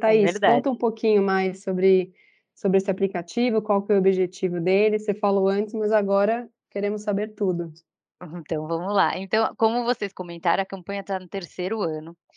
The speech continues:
Speaker 1: e já no, no segundo, no primeiro, se eu não me engano, a gente já tinha um questionário, e no segundo a gente ampliou, né, divulgou ainda mais, e esse questionário fazia muito sucesso, e o questionário era basicamente aquelas perguntinhas que eu falei antes: "Você tem que acordar à noite?",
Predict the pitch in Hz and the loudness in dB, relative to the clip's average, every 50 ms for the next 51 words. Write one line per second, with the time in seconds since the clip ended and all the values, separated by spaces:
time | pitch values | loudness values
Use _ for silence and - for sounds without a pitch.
0 | - - _ _ - - 196 190 175 185 196 208 233 233 202 - 196 202 202 214 | -20 -20 _ _ -12 -8 -8 -4 0 2 2 2 2 0 -4 -6 -8 -12 -10 -10
1 | 233 240 233 220 - 214 214 220 226 - 254 240 196 190 208 233 247 269 254 262 | -8 -8 -10 -10 -12 -12 -12 -12 -8 -4 -6 -6 -4 -6 -10 -8 -8 -8 -8 -8
2 | 269 262 240 254 294 - 349 320 294 262 262 285 277 269 - 269 247 247 233 226 | -10 -10 -8 -10 -10 -8 -8 -6 -4 -2 -2 -2 -2 -2 -4 -4 -4 -4 -6 -6
3 | 202 190 196 214 220 226 - 208 190 214 226 226 - - 208 214 220 - - - | -4 -2 -2 -2 -2 -2 -4 -2 -2 -4 -8 -8 -6 -2 0 0 0 -2 -8 -12
4 | 208 208 220 214 - - 214 214 - - 214 - - 247 233 233 214 175 165 156 | -10 -6 -6 -6 -6 -6 -8 -10 -6 -6 -6 -4 -4 -4 -2 0 0 0 0 0
5 | 147 147 143 _ _ _ _ - - _ _ _ - 185 185 185 - - 196 185 | -4 -6 -12 _ _ _ _ -20 -20 _ _ _ -12 -8 -8 -6 -4 -4 -4 -4
6 | 175 185 190 202 202 190 196 208 214 - - 214 208 - 226 220 196 170 160 175 | -4 -6 -2 -2 -2 -2 -2 -4 -6 -4 -6 -6 -4 -4 -4 -2 -2 0 0 2
7 | 196 202 196 180 175 175 185 175 175 175 170 180 165 175 185 185 190 202 214 214 | 2 2 2 0 0 -2 -4 -4 -6 -8 -8 -6 -2 0 0 0 0 -2 -4 -2
8 | 185 165 175 180 180 202 202 208 202 - - 254 - - 240 226 240 247 233 - | -2 -4 -4 -2 -2 0 0 0 0 -2 -4 -2 0 0 0 0 0 -2 0 -2
9 | 262 247 269 269 247 233 254 285 294 - - - - 294 233 202 180 - - 214 | 0 0 0 0 0 -2 -4 -4 -4 -6 -8 -2 0 2 4 2 2 0 -4 -12
10 | 208 - 262 262 - - 294 269 285 302 320 330 294 294 233 269 302 294 - - | -6 -4 -4 -4 -4 -4 -4 -2 -2 -2 -2 0 -2 0 2 0 0 0 0 -4
11 | 294 294 294 - 302 - 285 285 285 277 - 285 285 269 262 277 269 - - 269 | -4 -4 -4 -6 -4 -2 -2 -2 -2 -4 -4 -6 -6 -6 -6 -10 -10 -10 -8 -8
12 | 254 262 - - 262 - - 254 262 262 285 277 226 196 185 _ - 214 196 240 | -8 -8 -6 -8 -8 -4 -2 0 0 2 2 0 0 -2 -6 _ -10 -8 -6 -6
13 | 233 226 226 214 - 220 214 208 233 247 226 202 196 220 233 233 220 208 196 190 | -4 -4 -6 -4 -2 -2 0 2 0 0 0 -2 -4 -4 -4 -4 -4 -6 -6 -8
14 | - - 190 185 | -8 -8 -8 -8